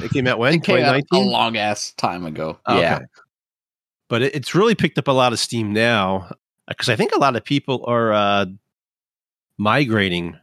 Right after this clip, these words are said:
Speaker 1: from, from Call of Duty and Warzone. I know a lot of players from Warzone, a lot of the streamers have been bailing, and they brought this up, and it came over. So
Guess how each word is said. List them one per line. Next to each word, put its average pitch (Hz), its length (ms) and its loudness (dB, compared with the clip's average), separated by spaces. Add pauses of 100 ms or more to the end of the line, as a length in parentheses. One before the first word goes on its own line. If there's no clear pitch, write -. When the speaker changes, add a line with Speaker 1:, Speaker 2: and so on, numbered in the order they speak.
(320)
Speaker 1:
from, 98 520 -2
from - 160 -20
Call 104 240 -2
of 90 60 -4
Duty 92 260 -4
and 90 120 -6
Warzone. 92 460 -2
I 113 40 2
know 139 180 4
a - 20 2
lot 104 380 2
of 110 100 -4
players 95 560 -2
from 95 240 -4
Warzone, 92 540 -2
a 85 60 -4
lot 90 160 2
of 92 80 0
the 95 60 0
streamers 95 480 0
have 90 120 -4
been 90 160 -4
bailing, 90 500 0 (240)
and 82 100 -6
they 82 80 -6
brought 98 300 0
this 104 260 0
up, 87 280 -2 (240)
and 92 260 -2
it 87 60 -2
came 87 280 -2
over. 87 320 0
So 90 400 -2